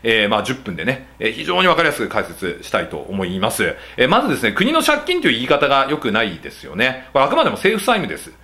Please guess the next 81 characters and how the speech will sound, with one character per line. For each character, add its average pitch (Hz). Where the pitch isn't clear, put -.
で、 113
誰 214
か 262
ら 156
借 127
り -
て 131
る 117
ん 110
で 80
す -
か 117
と。 -
ね。 101
こ 123
れ 135
国 196
は、 -
国 220
は 285
と 294
い -
う -
か 110
こ 92
の 95
政 330
府 -
は 135
一 -
体 143
誰 226
か 294
ら 165
金 131
て-、 139
借 135
り 135
て 151
る 139
ん -
だ 87
と -
問 110
題 107
が 107
あ 123
る 113
わ 87
け 71
で -
す -
よ。 65
そ 190
う 190
す -
る -
と 196
ね、 185
そ 214
の 269
金 269
っ 285
て 302
い 285
う -
の 127
は 104
基 147
本 220
的 233
に 226
国 208
民 311
か 277
ら 262
借 214
り -
て 196
ま 160
す。 -